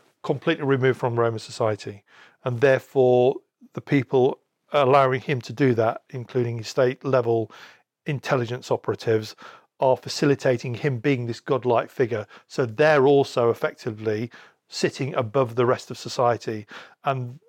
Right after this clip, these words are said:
they're not hate figures in the same sense as the Frumentari were in the crisis of the third century, but they are absolutely, definitely feared.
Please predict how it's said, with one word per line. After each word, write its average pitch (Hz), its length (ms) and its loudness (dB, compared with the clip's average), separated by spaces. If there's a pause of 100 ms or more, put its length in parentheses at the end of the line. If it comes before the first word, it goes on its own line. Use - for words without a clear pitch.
they're 156 180 0
not 190 240 0 (220)
hate 190 300 0
figures 139 340 -2
in 139 100 -2
the 127 80 -2
same 147 340 -2
sense - 440 -6
as 131 80 -8
the 123 80 -10
Frumentari 135 680 2
were 123 200 4
in 123 80 -4
the 113 80 -10
crisis - 320 -2
of 120 80 -6
the 110 60 -10
third 127 240 0
century, 117 500 -4 (360)
but 143 160 -2
they 139 80 4
are 131 260 2
absolutely, 135 760 -2
definitely 117 600 -6
feared. 110 540 -6